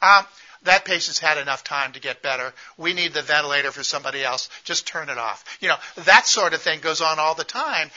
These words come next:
So they felt they had to hold the ground and could never withdraw treatment,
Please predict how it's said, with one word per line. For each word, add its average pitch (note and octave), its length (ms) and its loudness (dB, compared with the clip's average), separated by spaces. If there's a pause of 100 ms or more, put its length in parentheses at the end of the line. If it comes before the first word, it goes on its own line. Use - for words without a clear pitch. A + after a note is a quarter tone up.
(140)
So F3+ 180 -2
they F#3+ 200 4
felt G3+ 320 2
they F3 120 0
had F3 220 0
to E3+ 40 -8
hold E3+ 260 -2
the D#3+ 80 -10
ground F3+ 460 2 (540)
and F3 200 -2
could F#3 280 -6
never E3+ 680 -2 (220)
withdraw C#3+ 580 -4
treatment, - 440 -14